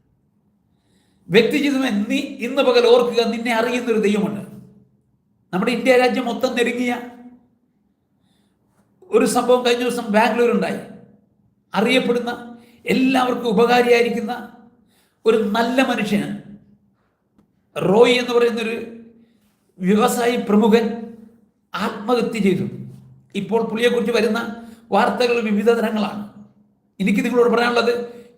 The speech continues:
എത്ര നന്മ ചെയ്തെന്ന് പറഞ്ഞാലും, എന്തെല്ലാം സമ്പത്തുണ്ടെന്ന് പറഞ്ഞാലും, റോൾസോയുടെ പന്ത്രണ്ട് കാർ ഒരേപോലെ ഉണ്ടെന്ന പുള്ളിക്ക്. എത്ര ആഡംബര ജീവിതം എന്ന് വെച്ചാലും, ഉന്നതമായ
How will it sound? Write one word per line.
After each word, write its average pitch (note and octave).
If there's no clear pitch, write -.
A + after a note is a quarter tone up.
എത്ര -
നന്മ A#3
ചെയ്തെന്ന് A#3+
പറഞ്ഞാലും, G#3+
എന്തെല്ലാം B3+
സമ്പത്തുണ്ടെന്ന് A#3+
പറഞ്ഞാലും, A3
റോൾസോയുടെ B3
പന്ത്രണ്ട് C4
കാർ A3
ഒരേപോലെ B3
ഉണ്ടെന്ന G#3+
പുള്ളിക്ക്. G3+
എത്ര G#3
ആഡംബര C#4
ജീവിതം B3+
എന്ന് A#3
വെച്ചാലും, -
ഉന്നതമായ C4+